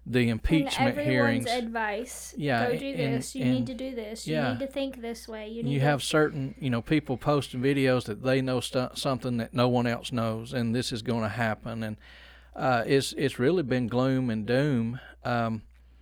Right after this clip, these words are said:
Speaker 1: but through it all, uh, and, and, and as you said earlier, in the grand scheme of things, uh, I feel like it, it, it's almost a forgotten thought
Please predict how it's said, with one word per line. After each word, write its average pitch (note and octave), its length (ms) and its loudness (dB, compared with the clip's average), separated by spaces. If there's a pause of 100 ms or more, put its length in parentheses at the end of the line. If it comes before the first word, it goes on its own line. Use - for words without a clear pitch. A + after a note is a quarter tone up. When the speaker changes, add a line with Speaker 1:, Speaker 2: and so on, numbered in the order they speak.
(300)
Speaker 1:
but C3+ 180 0
through E3 320 6
it C3+ 60 6
all, C#3+ 560 4 (180)
uh, A#2+ 260 2
and, C3+ 260 0
and, B2+ 400 -2
and B2 160 0
as A2+ 120 -2
you C#3+ 120 0
said A#2+ 180 0
earlier, C3 300 2
in A#2+ 80 0
the A2+ 80 0
grand C3 340 -2
scheme F3 400 -2
of A#2 120 -2
things, A#2+ 540 -4 (540)
uh, B2 300 2 (120)
I C#3+ 140 -2
feel F#3 220 0
like C3 280 -2
it, - 280 -6
it, D3+ 200 2 (360)
it's - 320 -10
almost F3 480 2
a C#3 60 2
forgotten C#3 800 4
thought D#3 580 2